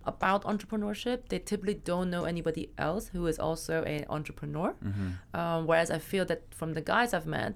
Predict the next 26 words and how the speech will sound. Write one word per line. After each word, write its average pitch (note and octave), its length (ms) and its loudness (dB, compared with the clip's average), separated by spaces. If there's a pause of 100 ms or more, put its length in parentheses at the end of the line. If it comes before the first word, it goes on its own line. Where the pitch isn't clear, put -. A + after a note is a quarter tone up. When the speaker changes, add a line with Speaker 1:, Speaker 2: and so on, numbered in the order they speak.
(140)
Speaker 1:
you D#3+ 120 -4
know, D#3 100 2
they D3+ 100 0
typically D#3+ 300 -4
have D3 160 -2
a D3 60 2
mate D3 320 0
that's - 280 -4
also C#3+ 280 0
kind D3 160 -2
of, C3 100 -4
like, G2+ 220 -4
you - 60 -4
know, - 120 -4
doing C#3 300 -2
something - 420 -10
on F2 80 -8
the E2+ 80 -8
side D3 500 -2
or - 180 -4
running C#3+ 280 -2
a C#3 60 -6
business - 480 -6
or - 80 -6
Speaker 2:
Mm. E2+ 60 -2
Speaker 1:
some, D#2 180 -2